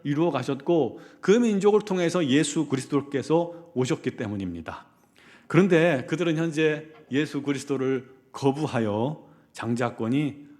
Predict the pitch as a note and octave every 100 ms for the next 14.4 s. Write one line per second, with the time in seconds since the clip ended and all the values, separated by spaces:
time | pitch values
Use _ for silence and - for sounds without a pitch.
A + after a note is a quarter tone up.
0 | _ B2+ C3 C3 C3 - B2+ F2+ - A#2+
1 | A#2 A#2 D#3 F3 - _ _ _ _ _
2 | _ B2 B2+ B2+ D3 E3+ E3+ - - -
3 | A#2+ A#2 G2 A2 B2+ C3 - G2+ G#2 G#2+
4 | G2+ G2 F2+ F2 - - _ - D3 D3
5 | - - C#3+ E3 F3 D3 D#3+ - F#3 F#3+
6 | D3+ D#3 E3+ E3+ D#3+ G3+ A2 - - B2
7 | C3+ C#3+ - D#3+ F#3+ - G3+ F#3+ E3+ E3
8 | C3 C#3+ C3 - - - C3 C3 A#2+ A2
9 | G#2+ - B2 B2 A#2+ G#2+ G2 F#2+ G2+ -
10 | _ _ _ - C#3 D3 C3 C#3 C#3 -
11 | - - D#3+ G3+ A3 G3 F#3 F#3 F#3+ F#3+
12 | D#3+ F#3 F#3 F#3 E3+ F3 D#3+ - D#3+ F3+
13 | F3+ E3+ E3 E3+ E3+ - - - A#3+ G3+
14 | F#3 G#3+ A#2+ -